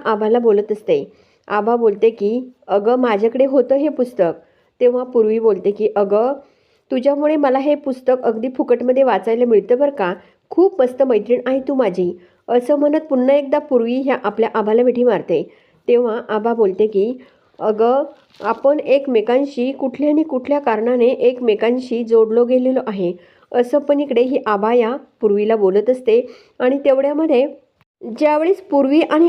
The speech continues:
आभा दोघी एकमेकींशी गप्पा मारत असतात, त्यावेळेस आता ललित जो आहे तो मोबाईलमध्ये ह्या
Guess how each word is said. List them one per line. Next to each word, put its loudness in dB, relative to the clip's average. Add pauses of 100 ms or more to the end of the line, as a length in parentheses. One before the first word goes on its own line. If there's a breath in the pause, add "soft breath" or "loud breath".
(120)
आभा 0
दोघी 2
एकमेकींशी 0
गप्पा -2
मारत -2
असतात, -2 (360 loud breath)
त्यावेळेस 0
आता 2
ललित 0
जो 4
आहे 2
तो 2
मोबाईलमध्ये 2
ह्या 0